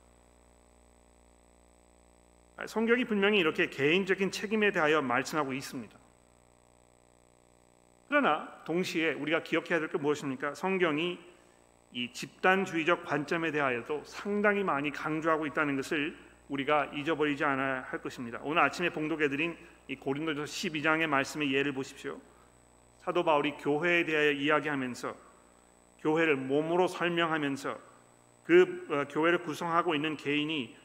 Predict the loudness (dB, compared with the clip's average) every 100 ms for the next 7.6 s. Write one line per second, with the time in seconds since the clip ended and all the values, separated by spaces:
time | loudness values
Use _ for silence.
0 | -2 -2 0 0 0 2 0 -2 -2 -2
1 | -4 0 2 2 2 -2 0 0 0 -2
2 | 0 0 0 -4 0 0 2 -2 -2 -4
3 | -6 -12 -12 -8 -4 0 0 0 -2 0
4 | -2 -2 -2 -4 -6 -16 -20 -20 -20 -4
5 | 0 2 2 2 2 0 -4 -6 -6 -4
6 | -4 0 2 2 0 0 -2 -6 -8 -10
7 | -16 -18 -18 -20 -20